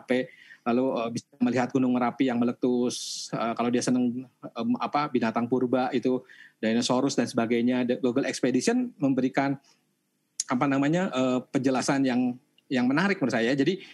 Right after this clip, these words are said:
banyak situs-situs, eh, yang sekarang, eh, berkembang, dikembangkan untuk bisa anak-anak belajar dengan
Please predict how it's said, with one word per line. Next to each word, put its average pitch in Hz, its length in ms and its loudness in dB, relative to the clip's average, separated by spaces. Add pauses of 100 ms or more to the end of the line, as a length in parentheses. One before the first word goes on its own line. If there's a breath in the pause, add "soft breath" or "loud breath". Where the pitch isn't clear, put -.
(180 loud breath)
banyak 175 320 0
situs-situs, 156 720 0
eh, 131 240 2
yang 135 160 0
sekarang, 165 320 0 (480 soft breath)
eh, 123 160 0
berkembang, 151 560 2
dikembangkan 131 560 2
untuk 147 240 -2
bisa 156 240 2
anak-anak 143 400 0
belajar 139 400 2
dengan 127 320 0